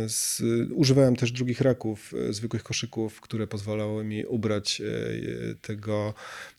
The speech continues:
mm, ten rak do, do, do niskiego buta. E,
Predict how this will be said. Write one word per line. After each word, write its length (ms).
mm, 300
ten 160
rak 280
do, 340
do, 200
do 200
niskiego 340
buta. 440
E, 40